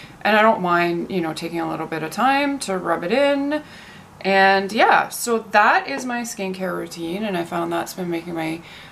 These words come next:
skin bright and healthy and helping prevent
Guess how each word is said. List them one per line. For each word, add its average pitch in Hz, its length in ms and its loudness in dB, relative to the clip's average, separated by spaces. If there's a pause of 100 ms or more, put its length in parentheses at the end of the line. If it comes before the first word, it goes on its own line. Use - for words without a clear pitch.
skin 175 480 0
bright 165 400 2
and 180 140 -2
healthy 165 760 -6
and 156 540 -4
helping 156 680 -8
prevent - 800 -10